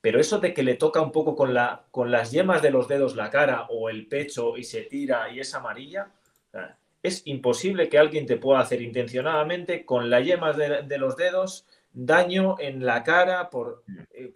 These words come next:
Speaker 1: y tienes el balón, tú no puedes estar mirando atrás, es natural echar ese brazo atrás. Se están pintando un montón de amarillas, incluso rojas, por braceos de gente que, de, de atacantes que tienen el balón. O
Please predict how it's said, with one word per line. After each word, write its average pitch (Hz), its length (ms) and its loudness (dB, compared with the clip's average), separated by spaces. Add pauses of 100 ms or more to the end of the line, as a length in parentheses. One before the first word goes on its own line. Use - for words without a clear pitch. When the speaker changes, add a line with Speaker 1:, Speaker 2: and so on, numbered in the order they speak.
Speaker 1:
y 123 160 -12
tienes 196 260 -4
el 120 120 -6
balón, 135 260 -2
tú 151 80 -10
no 185 80 -4
puedes 151 160 -2
estar 143 180 -2
mirando 117 340 -4
atrás, 135 440 -2
es 135 80 -12
natural 151 560 2
echar 120 240 -4
ese 113 160 -6
brazo 113 240 -4
atrás. 104 200 -10
Se - 80 -20
están - 260 -12
pintando 165 340 -6
un 160 100 -8
montón 147 440 -6
de 180 80 -4
amarillas, 160 420 -4
incluso 123 320 -14
rojas, 151 400 -2 (320)
por 110 180 4
braceos 135 760 2
de 113 140 0
gente - 300 -6
que, 165 200 -8
de, 110 280 -6
de 104 200 0
atacantes 101 420 -2
que - 120 -12
tienen 160 260 -6
el - 80 -10
balón. - 300 2
O - 80 -18